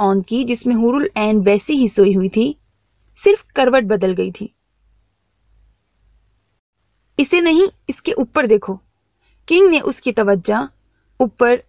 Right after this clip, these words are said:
छत पर दिलाई, जहां हथियार समेत लेजर लाइट को कंट्रोल सिर्फ एक शीशे की तह किए हुए थी।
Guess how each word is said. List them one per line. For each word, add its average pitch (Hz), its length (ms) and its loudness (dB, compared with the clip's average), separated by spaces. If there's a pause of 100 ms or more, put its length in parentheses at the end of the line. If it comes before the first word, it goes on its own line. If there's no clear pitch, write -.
(140)
छत 302 240 0
पर 226 120 2
दिलाई, 190 440 2
जहां 202 340 0
हथियार 208 460 2
समेत 202 680 -4 (1120)
लेजर 247 380 4
लाइट 208 440 -2 (200)
को 220 160 4
कंट्रोल 220 600 2
सिर्फ 339 380 -4
एक 233 180 2
शीशे 277 460 -4
की 269 340 -4 (560)
तह 214 260 -2
किए 285 480 -2
हुए 202 220 0
थी। 180 220 -6